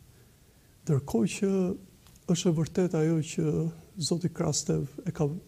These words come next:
e ka vendosur si koncept që në dy mijë e shtatën, kulturën e mosbesimit, kjo ke ne ka sjellë realisht, kjo mos funksionimi i drejtësisë, kjo mungesa e drejtësisë brendshme në parti, mungesa e qar-, qarkullimit real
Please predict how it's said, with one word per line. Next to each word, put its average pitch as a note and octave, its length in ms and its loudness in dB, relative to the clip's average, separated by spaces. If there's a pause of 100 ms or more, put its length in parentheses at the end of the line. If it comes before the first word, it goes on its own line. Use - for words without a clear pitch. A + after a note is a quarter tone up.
(120)
e D#3 80 2
ka D#3+ 160 2
vendosur D#3 520 2
si - 160 -2
koncept D#3 480 -2
që - 140 -6
në D3+ 80 2
dy C#3+ 100 2
mijë D3 180 2
e C#3 40 0
shtatën, D#3+ 460 -4 (500)
kulturën F3 460 2
e - 20 0
mosbesimit, D3 800 -2 (680)
kjo G#3+ 140 0
ke F3 140 2
ne F3+ 180 0
ka E3+ 160 -4
sjellë D#3+ 480 2
realisht, D#3 760 0 (1200)
kjo F#3+ 160 2
mos E3+ 260 0
funksionimi D3+ 520 0
i - 40 2
drejtësisë, C#3 600 -2
kjo F3+ 140 -2
mungesa E3 400 2
e D#3 40 0
drejtësisë C#3+ 520 0
brendshme D3+ 400 -2
në D3 120 0
parti, D3 440 -4 (680)
mungesa E3 540 4
e F3+ 40 4
qar-, E3 340 0 (240)
qarkullimit E3 680 4
real D#3+ 280 2